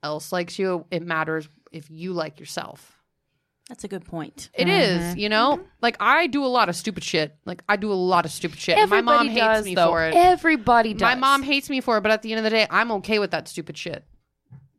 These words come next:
Speaker 1: You know? And that's what matters is, like, am I okay with the actions that I'm doing? Am I okay with what I'm putting out into the
Speaker 3: Mm-hmm.
Speaker 1: world? And sometimes that's where I still struggle.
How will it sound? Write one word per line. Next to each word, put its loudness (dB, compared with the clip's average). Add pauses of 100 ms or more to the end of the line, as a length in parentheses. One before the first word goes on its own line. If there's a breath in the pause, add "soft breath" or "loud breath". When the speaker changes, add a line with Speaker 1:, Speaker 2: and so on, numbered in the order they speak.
(120)
Speaker 1:
You -8
know? 0
And -2
that's 2
what 0
matters 0
is, -6
like, -2
am -2
I 4
okay -2
with -4
the 0
actions -4
that -8
I'm -6
doing? -6
Am -8
I -4
okay -4
with -4
what -2
I'm -6
putting -6
out -8
into -10
the -4
Speaker 3:
Mm-hmm. -4
Speaker 1:
world? -4 (520)
And -4
sometimes 0
that's -6
where -2
I 2
still -6
struggle. -6